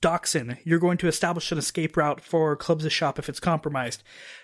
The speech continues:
You, random Clubs apprentice, you need to go to Lord Renew. Make sure that he needs to run if, you know, you know, anyone survives and can, can trace back that he's working for us and da, da, da. Ham,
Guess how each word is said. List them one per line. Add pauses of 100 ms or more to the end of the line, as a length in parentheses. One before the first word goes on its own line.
(120)
You,
random
Clubs
apprentice,
you
need
to
go
to
Lord
Renew.
Make
sure
that
he
needs
to
run
if,
you
know, (400)
you
know,
anyone
survives
and
can,
can
trace
back
that
he's
working
for
us
and
da,
da,
da. (600)
Ham,